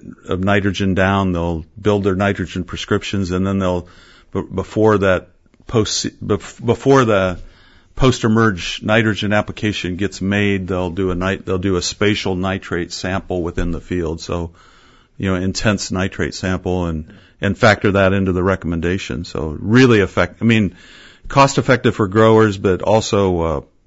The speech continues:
exciting, exciting in that they are able to produce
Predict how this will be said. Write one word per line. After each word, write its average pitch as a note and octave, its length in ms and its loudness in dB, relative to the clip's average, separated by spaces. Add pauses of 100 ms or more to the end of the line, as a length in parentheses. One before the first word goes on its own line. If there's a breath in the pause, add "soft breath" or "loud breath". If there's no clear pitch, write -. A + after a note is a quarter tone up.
(120)
exciting, B2 600 4
exciting A#2+ 840 0
in G#2+ 260 2
that G2 180 -2
they G2+ 160 2
are G2+ 160 4
able F#2+ 260 0
to - 140 -6
produce G2 640 -2